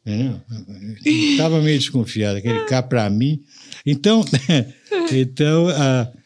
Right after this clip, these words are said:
Speaker 2: mas aí esses co-, esse comercial era maravilhoso, porque, ah, eu,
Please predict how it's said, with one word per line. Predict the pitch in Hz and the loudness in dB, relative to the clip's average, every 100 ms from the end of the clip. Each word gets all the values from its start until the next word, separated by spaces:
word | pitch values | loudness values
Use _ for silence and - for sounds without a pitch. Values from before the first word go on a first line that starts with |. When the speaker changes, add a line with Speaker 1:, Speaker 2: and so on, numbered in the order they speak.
| - | -2
Speaker 2:
mas | 135 127 | 0 2
aí | 160 185 | 4 4
esses | 196 160 | 2 -2
co-, | - 151 | -4 -2
esse | 143 139 | 0 0
comercial | 151 147 131 160 | 2 2 2 0
era | 180 180 | 2 2
maravilhoso, | 175 170 180 156 120 117 87 90 | 0 0 0 0 0 0 -4 -10
porque, | 110 98 151 151 - _ - - - _ | -12 -4 -2 -2 -6 _ -20 -20 -20 _
ah, | 139 135 131 123 113 104 98 _ _ - | -2 2 2 2 2 0 -4 _ _ -2
eu, | 120 113 104 | 0 0 -6